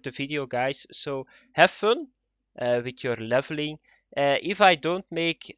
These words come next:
uh, any more video about leveling, now you just need to play to level twenty. Uh, be sure that you buy an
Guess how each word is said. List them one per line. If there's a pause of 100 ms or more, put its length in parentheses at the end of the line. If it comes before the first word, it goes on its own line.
uh, (100)
any
more
video
about
leveling,
now
you
just
need
to
play
to
level (100)
twenty. (600)
Uh,
be
sure
that
you
buy
an